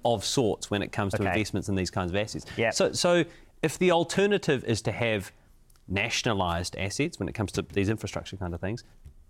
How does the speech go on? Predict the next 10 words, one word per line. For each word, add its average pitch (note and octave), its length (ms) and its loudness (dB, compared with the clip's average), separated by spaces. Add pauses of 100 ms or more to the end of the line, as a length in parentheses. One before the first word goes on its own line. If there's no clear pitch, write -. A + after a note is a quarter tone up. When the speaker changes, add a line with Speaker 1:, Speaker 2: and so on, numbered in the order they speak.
(120)
Speaker 1:
don't D3 260 2
we, D3 180 6
the C#3 80 2
people, D3 300 2
still C3+ 280 0
own B2+ 200 0
them? A3+ 120 -2 (1080)
Speaker 2:
Yes C#3+ 800 4
and A#2+ 160 4
no. F#2 240 2